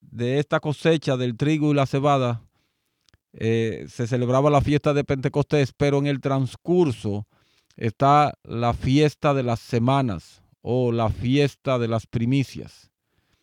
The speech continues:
Era la fiesta de los primeros frutos, pero aquí se está refiriendo a la cosecha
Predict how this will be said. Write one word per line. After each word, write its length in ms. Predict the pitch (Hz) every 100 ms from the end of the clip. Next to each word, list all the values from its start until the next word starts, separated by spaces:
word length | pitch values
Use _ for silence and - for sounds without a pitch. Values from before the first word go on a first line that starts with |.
| _ -
Era 220 | 110 131
la 300 | 135 127 117
fiesta 600 | - 131 156 160 - 143
de 80 | 131
los 160 | 123 -
primeros 440 | 123 131 139 123
frutos, 760 | - 139 160 156 90 71 _ _ _ _ _ _ _ _ _
pero 220 | - 139 135
aquí 220 | - 160
se 120 | 160
está 240 | 139 151
refiriendo 680 | 151 147 147 151 143 120 120 -
a 160 | 117
la 180 | 127 127
cosecha 920 | - 127 - - 151 151 - 87 80